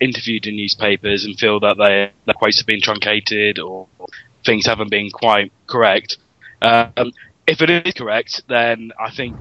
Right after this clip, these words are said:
he, he doesn't really have a, a right to be talking about it. But then I think he's young, and, uh, I think one of the things that's been obvious with Wilf is he's still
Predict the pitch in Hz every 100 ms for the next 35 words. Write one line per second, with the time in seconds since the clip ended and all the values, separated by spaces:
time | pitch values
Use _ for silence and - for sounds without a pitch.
0 | - 117 107 - 110 120 - - - 107
1 | 101 104 104 - _ _ - - - 117
2 | 113 110 - - 110 101 101 104 110 110
3 | 117 113 _ 117 107 - _ - 143 123
4 | 117 117 127 110 107 113 _ - 110 110
5 | 113 113 - 123 113 113 113 113 _ _
6 | _ - 123 147 143 127 - - 143 131
7 | - 120 117 - 120 123 113 98 101 104
8 | 101 101 110 107 - 135 113